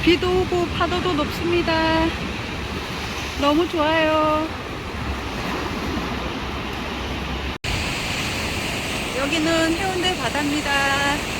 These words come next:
주변 경관은 이렇습니다. 이렇고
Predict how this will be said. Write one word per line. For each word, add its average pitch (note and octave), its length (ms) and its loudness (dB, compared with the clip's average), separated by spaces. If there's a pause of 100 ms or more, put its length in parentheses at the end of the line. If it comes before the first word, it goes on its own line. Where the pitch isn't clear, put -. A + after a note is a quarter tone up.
(2000)
주변 C#4 300 0
경관은 A#3 500 -4 (240)
이렇습니다. A#3+ 600 -6 (4000)
이렇고 A#3 680 -4